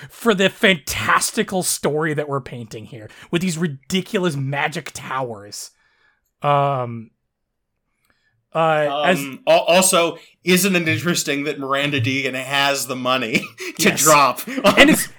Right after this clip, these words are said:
Speaker 1: and not just that, but it's also, like, the, the, the, like, the, the, like, memorial is kind of, like, seemingly in, like, a public space, and Miranda's, Miranda's monument that she spent a lot of money on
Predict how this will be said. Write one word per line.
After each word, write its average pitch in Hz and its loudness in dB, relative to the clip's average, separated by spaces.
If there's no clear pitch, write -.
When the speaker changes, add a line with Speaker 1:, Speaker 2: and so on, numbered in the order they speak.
Speaker 1:
and 247 6
not 339 8
just 233 2
that, 233 12
but 208 6
it's 190 2
also, 254 2
like, 226 0
the, 190 0
the, 190 -2
the, 175 -6
like, 190 -6
the, 185 2
the, 208 2
like, 202 0
memorial 202 2
is 175 -4
kind 196 -6
of, 208 -2
like, 185 -4
seemingly 190 -6
in, 170 -6
like, 160 -6
a 151 -6
public 160 -6
space, 165 -8
and 202 2
Miranda's, 185 2
Miranda's 208 2
monument 156 2
that 147 -6
she 240 0
spent 202 2
a 156 0
lot 135 4
of 180 2
money 170 2
on 104 -12